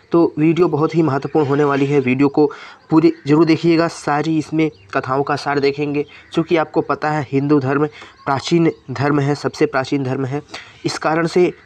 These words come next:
बहुत सारी कहानियाँ किसी भी त्यौहार से संबंधित मिल जाती हैं। तो हम देखेंगे कि पूरी की पूरी कहानियाँ का सार क्या है और पूरी की पूरी कहानियाँ क्या हैं। तो चलिए वीडियो शुरू करते हैं।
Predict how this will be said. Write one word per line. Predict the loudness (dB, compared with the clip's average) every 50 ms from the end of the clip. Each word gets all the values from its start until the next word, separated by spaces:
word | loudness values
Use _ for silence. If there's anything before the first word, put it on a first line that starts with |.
| _ -6
बहुत | -2 0 0 0 0
सारी | 0 -2 0 0 -2
कहानियाँ | -2 -4 -4 -4 -2 -2 0 0 0 -2 -4 -10 -20 -20 _ _ -4
किसी | -2 0 2 2 2
भी | 2 4 2 2 0 _ _ 0
त्यौहार | 0 0 2 2 0 0 0
से | 0 0 0 0 0
संबंधित | 0 -2 -4 -2 -2 -2 0 2 2 2 2 2 -2 -2 -4 -20 -20 -12 _ 0
मिल | 2 2 4 4
जाती | 4 2 2 2 0 2
हैं। | 2 0 -2 -4 -10 -20 -8 _
तो | 0 0
हम | 0 0 0 0 2
देखेंगे | 2 2 2 2 0 0 2 2 0
कि | 0 0 -2 -2 0 0
पूरी | 2 2 2 2
की | 0 -2
पूरी | -2 0 2 2 2 2
कहानियाँ | 0 -2 -4 -2 0 0 0 0 0 -2 -4 _ _ _ -4
का | -4 -4
सार | -2 -2 -2 0 0
क्या | 0 0 0 0
है | 0 0 -2
और | -2 -2 -4 -4 -2 0
पूरी | 2 2 2
की | 0 -2
पूरी | -2 -2 0 0 0
कहानियाँ | -2 -4 -4 -2 -2 -2 -2 -2
क्या | -2 -4 -2
हैं। | -2 0 -2 -2 -4 -8 -20 -20 -20 -16 -12 -8
तो | -4
चलिए | 0 2 2 4 4
वीडियो | 4 4 2 2 2
शुरू | 0 0 -2 0
करते | 0 -2 -2 0 0
हैं। | 0 0